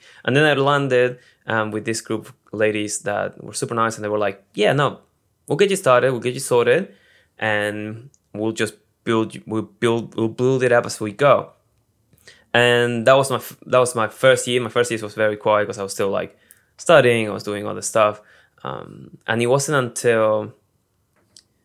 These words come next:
I think two years in, or, like, two and a half years in, into just doing extra work that I was like, like, "I wanna kick it up a notch. I,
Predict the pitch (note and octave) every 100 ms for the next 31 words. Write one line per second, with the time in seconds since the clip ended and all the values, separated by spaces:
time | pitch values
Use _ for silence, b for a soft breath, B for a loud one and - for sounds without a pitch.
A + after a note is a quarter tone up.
0 | _ - A#3 A3+ - D3+ C3+ B2 A#2 -
1 | A2+ B2 A2+ G2 G2 _ - C3+ A2+ G#2+
2 | A2 G#2+ G#2 G2+ G#2 G#2 G#2+ - - G#2
3 | F#2+ G#2 G#2 G#2 - G#2+ - G#2+ G#2+ A2
4 | G#2 G#2+ G#2 - b b b _ _ _
5 | _ _ _ A2 - B2+ F3+ F3+ D3 A#2+
6 | A2 G2 G#2+ A2